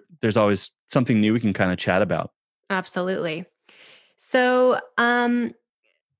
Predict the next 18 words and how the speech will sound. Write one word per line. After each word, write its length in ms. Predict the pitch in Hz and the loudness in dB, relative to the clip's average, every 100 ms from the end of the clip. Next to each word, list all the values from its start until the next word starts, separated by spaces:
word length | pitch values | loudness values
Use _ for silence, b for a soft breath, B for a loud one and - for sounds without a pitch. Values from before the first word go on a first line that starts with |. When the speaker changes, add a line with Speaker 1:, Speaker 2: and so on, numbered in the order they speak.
| _ | _
Speaker 2:
okay, 220 | - 165 | -4 -2
can 140 | - 214 | -2 -2
we 60 | |
start 260 | 208 214 196 | 0 0 0
over 180 | 185 190 | 0 0
one 100 | 190 | 0
more 120 | 190 | 0
time? 280 | 185 190 302 - _ _ _ _ | 0 -2 -2 -8 _ _ _ _
Speaker 1:
Ah. 1160 | 196 220 220 214 190 180 165 151 131 110 95 90 B B | 4 6 6 6 6 6 4 4 4 2 -2 -8 B B
Speaker 2:
I 100 | - | 2
want 220 | 262 294 302 | 4 4 4
you 80 | |
to 80 | 311 | 2
be, 180 | 269 294 | 2 2
like, 360 | 277 233 220 - _ | 4 2 0 -12 _
totally 480 | - - 240 247 247 | -4 2 4 4 2
just 260 | 214 220 - | 2 0 0
you. 460 | 196 190 - - | 0 2 0 -6